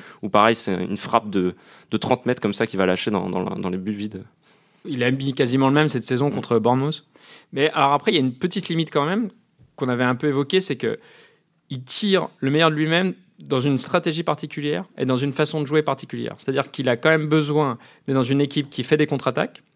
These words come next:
Speaker 2: généralement, parce que lui, euh, il est jamais aussi fort que quand il peut prendre de la vitesse, et jamais aussi fort aussi quand il est associé avec un autre attaquant. Euh, généralement grand, costaud, euh, capable de faire remonter le bloc au besoin,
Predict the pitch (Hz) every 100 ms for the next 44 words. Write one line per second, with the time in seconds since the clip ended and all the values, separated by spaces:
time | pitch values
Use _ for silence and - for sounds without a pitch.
0 | _ _ _ _ _ - - 117 139 127
1 | 139 185 123 - 120 147 160 147 113 107
2 | 107 123 123 - _ _ _ - 143 131
3 | 156 156 151 160 - 160 - 117 143 131
4 | 131 - 135 123 120 127 143 208 - -
5 | - - - 160 185 190 127 123 156 165
6 | 160 165 151 - 165 160 - 202 202 160
7 | 180 - 147 135 156 - - 131 147 -
8 | 165 131 131 135 135 135 123 - - -
9 | - - - 107 104 131 143 131 135 127
10 | 123 123 151 170 170 147 - 156 170 180
11 | 175 120 135 127 160 139 127 131 135 139
12 | 135 147 127 139 160 147 127 127 123